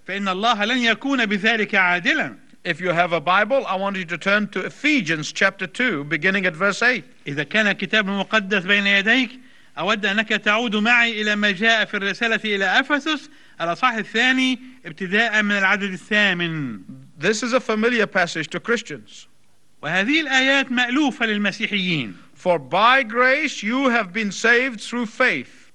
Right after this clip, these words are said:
Speaker 2: and this is not your own doing, it is a gift from God.
Speaker 1: لأنكم بالنعمة مخلصون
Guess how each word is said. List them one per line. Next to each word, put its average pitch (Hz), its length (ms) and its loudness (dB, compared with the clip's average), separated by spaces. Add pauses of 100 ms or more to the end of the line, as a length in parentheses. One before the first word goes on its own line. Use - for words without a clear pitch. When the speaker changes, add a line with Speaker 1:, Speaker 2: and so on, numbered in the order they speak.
(120)
Speaker 2:
and 165 140 -4
this 220 220 0
is 180 160 -4
not 254 300 2
your 190 180 0
own 170 220 -2
doing, 202 440 0
it 185 120 -6
is 165 120 -2
a 165 60 0
gift 170 260 -4
from 175 200 -6
God. 175 320 -4 (420)
Speaker 1:
لأنكم 233 520 0
بالنعمة 285 640 2
مخلصون 262 1000 0